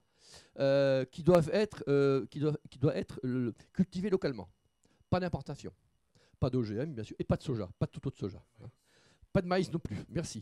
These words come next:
pas de maïs. Donc céréales et, et locales. Voilà. Alors, bien sûr, au pâturage, qu'est-ce qu'il trouve ? Euh, qu'est-ce que trouve le porc ? Eh bien, il trouve de l'herbe. Euh, il trouve, euh, des, des glands, je l'ai dit. Il trouve des mollusques. Il trouve des racines.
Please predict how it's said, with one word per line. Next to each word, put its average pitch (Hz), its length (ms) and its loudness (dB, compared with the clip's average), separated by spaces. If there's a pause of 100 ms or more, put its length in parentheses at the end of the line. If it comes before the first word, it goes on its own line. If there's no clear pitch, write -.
(160)
pas 165 80 -4
de 156 60 -12
maïs. 107 320 -10 (960)
Donc 98 80 -12
céréales 160 500 -4 (380)
et, 120 80 -8
et 117 260 -2
locales. 117 340 -8 (340)
Voilà. 101 180 -16 (260)
Alors, 123 300 -4 (100)
bien 147 140 -4
sûr, 202 360 -2 (140)
au 147 60 -2
pâturage, 180 440 0
qu'est-ce 185 200 -4
qu'il 170 80 -4
trouve ? 117 320 -6 (540)
Euh, 110 140 -6
qu'est-ce - 160 -10
que - 60 -12
trouve 135 160 -6
le 127 60 -6
porc ? - 160 -6
Eh - 20 -8
bien, 147 80 -2
il 147 60 -4
trouve 147 160 -6
de 120 80 0
l'herbe. 160 260 -10 (1300)
Euh, 120 300 -4
il 156 80 -10
trouve, 175 380 0
euh, 127 360 0
des, 120 220 -4
des 127 100 -8
glands, 139 240 -6
je - 40 -12
l'ai 120 80 -6
dit. 131 220 -10
Il 127 60 -14
trouve 143 160 -10
des 214 100 0
mollusques. 196 460 4 (720)
Il 165 80 -8
trouve 156 180 -10
des 202 80 0
racines. 196 420 -2